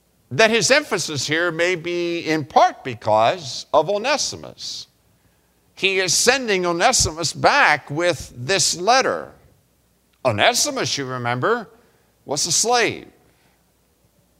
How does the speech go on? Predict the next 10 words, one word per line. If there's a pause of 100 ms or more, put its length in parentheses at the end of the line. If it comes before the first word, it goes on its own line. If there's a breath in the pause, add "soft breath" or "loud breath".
(760)
And
according
to
Philemon, (520)
he
was
a
slave
that
had